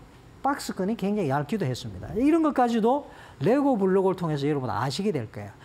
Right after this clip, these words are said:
그러니까 레고 블록에 대한 해석은 제가 여러분들한테, 아, 그래요. 레포트로 쓰면은 열 장 이상 할 수 있습니다. 그 정도로 재미있고, 어, 그렇죠. 유명한 무용수였죠. 헝가리 무용수죠. 예.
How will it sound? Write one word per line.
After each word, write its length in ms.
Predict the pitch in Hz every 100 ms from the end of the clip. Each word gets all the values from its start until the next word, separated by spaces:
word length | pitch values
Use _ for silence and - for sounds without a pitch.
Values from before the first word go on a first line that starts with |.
| -
그러니까 200 | 254 196
레고 380 | 185 311 302 247
블록에 380 | 254 240 233
대한 200 | 214 220
해석은 640 | 175 165 - 214 170 127 190 - - - - - -
제가 420 | 196 220 208 123
여러분들한테, 680 | 208 262 233 202 190 208 131 - - -
아, 300 | 143 143 139
그래요. 300 | 202 185 120 -
레포트로 640 | 151 190 185 294 294 254 233
쓰면은 500 | 233 208 202 269 262 - - -
열 160 | 196 277
장 200 | 302 269
이상 260 | 175 180
할 220 | 135 165
수 120 | 143 123
있습니다. 380 | - 107 101 - - -
그 120 | - 185
정도로 420 | 247 277 277 262
재미있고, 600 | - 165 214 214 165 139 - - - - - - -
어, 480 | 170 170 165 160 151
그렇죠. 300 | 247 220 208
유명한 1040 | 180 240 269 320 330 311 330 302 147 127
무용수였죠. 800 | 160 233 302 311 294 - 190 135
헝가리 500 | 113 - 254 254 269
무용수죠. 680 | 190 156 147 147 117 139 220
예. 340 | 165 120 110